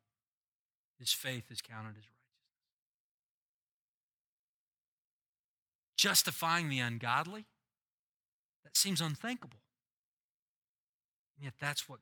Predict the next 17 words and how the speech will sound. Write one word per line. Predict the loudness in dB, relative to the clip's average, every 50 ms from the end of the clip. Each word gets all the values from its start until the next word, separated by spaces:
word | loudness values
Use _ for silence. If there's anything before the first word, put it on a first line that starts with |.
| _
God | -12 -8 -4 -4 -4 -4
has | -4 -8 -10 -12
done | -14 -14 -14 -14 -14
for | -16 -20 -20 -20 -20
us | _ -20 -20
in | -20 -20 -20 _
Christ. | _ _ _ _ _ _ _ _ _ _ _ _ _ _ _ _ _ _ _ _ _ _ -14
He | -4
takes | 2 2 2 4 4 2 0 2 4
us | 4 6 6 6 4 4 0 -4 -12 -20 -20 _ _ _ _ _
who | -6 -4
are | 0 0
unrighteous, | 2 2 2 2 4 4 2 2 0 -4 -4 -2 -4 -4 -4 -2 2
us | 4 4 6 6 4 4
who | 2 -2 -4
are | 0 0
sinners, | 0 0 0 -2 -4 -6 -6 -6 -6 -6 -6